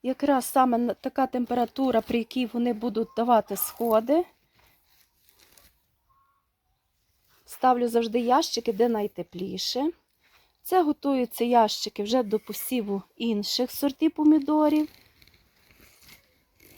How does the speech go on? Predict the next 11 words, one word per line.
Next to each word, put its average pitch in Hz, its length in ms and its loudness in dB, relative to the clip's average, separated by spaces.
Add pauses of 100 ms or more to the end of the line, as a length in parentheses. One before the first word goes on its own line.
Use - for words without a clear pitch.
(1080)
Ну 381 180 0
і 262 180 -2
маємо 247 420 2
далі 202 360 2
квіточки 330 680 -4
в 330 40 -2
нас. 330 500 0 (1300)
Ось 294 180 -6
такі 285 300 -6
гарненькі 247 760 -2 (160)
чорнобривці. 202 1200 -6